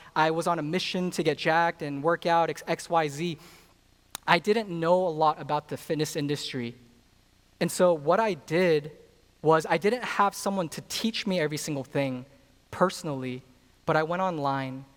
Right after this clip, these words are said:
I looked at different resources, and I just was obsessed about, "Jesus, I know my friends, if they die today, they're, they're gonna be in hell forever and ever. And so I need to learn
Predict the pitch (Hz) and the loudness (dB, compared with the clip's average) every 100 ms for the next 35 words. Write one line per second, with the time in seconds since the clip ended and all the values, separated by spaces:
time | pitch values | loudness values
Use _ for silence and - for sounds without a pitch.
0 | _ - 143 147 165 202 175 180 - 160 | _ -2 0 0 -2 -2 -2 -4 -4 -8
1 | 135 156 165 - 156 139 131 123 - - | -6 -4 -4 -2 -2 -2 -6 -8 -10 -16
2 | - 147 165 170 185 - 160 151 - - | -6 -2 0 0 -4 -4 -2 -2 -4 -2
3 | - 190 - 190 160 143 - - _ _ | 0 0 0 -2 -2 -2 -8 -20 _ _
4 | - 185 190 196 - - 156 147 139 160 | -2 0 2 0 -2 -4 -4 -2 -2 0
5 | 185 202 202 - 170 160 160 151 165 147 | 2 0 -4 -2 -2 0 -6 -6 -4 2
6 | 151 175 - 196 165 165 160 160 165 - | 2 2 0 -2 0 0 2 0 0 0
7 | 165 180 180 160 147 - 180 190 - - | 0 0 -2 -2 -2 2 2 2 -4 -2
8 | 170 175 190 151 147 160 165 - - _ | 0 0 0 0 0 0 -2 -8 -20 _
9 | _ _ _ _ _ - 170 - 180 165 | _ _ _ _ _ -4 0 4 6 4
10 | 151 - - _ _ _ _ _ _ _ | -2 -14 -20 _ _ _ _ _ _ _
11 | _ _ 160 160 185 - 190 156 151 180 | _ _ 0 0 -2 -2 -2 2 6 6
12 | 190 170 139 | 6 2 -2